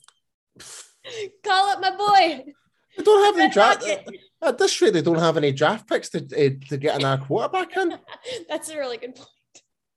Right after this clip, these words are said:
Speaker 2: Like, like they, they basically f-, they threw, they threw out the kitchen sink to get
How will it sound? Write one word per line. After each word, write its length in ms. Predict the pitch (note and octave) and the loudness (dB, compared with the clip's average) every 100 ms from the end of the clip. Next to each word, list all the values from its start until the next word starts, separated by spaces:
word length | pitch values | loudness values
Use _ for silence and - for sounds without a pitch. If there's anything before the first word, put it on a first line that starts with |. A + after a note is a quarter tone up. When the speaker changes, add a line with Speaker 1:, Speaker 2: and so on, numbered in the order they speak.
| _ - | _ -4
Speaker 2:
Like, 320 | G3 D3 - _ _ _ | -4 -4 -10 _ _ _
like 160 | D#4+ A#3+ | 0 2
they, 80 | A#3+ | 0
they 280 | - A3 | 0 -2
basically 440 | A#3+ C#4 C#4+ A#3+ F#3 | 0 -2 -4 -6 -8
f-, 140 | G3 | -8
they 80 | G#3+ | -10
threw, 300 | - D4+ C4 - | -6 -6 -6 -6
they 80 | A#3 | -8
threw 280 | - D#4 D4+ A3+ | -6 -2 4 4
out 80 | |
the 40 | F3+ | 2
kitchen 400 | C3+ F3+ - C3 | -4 -6 -6 -8
sink 380 | - A#3+ - - | -4 -4 -4 -10
to 80 | |
get 460 | C#3 - D3 D3+ - | -10 0 2 2 -2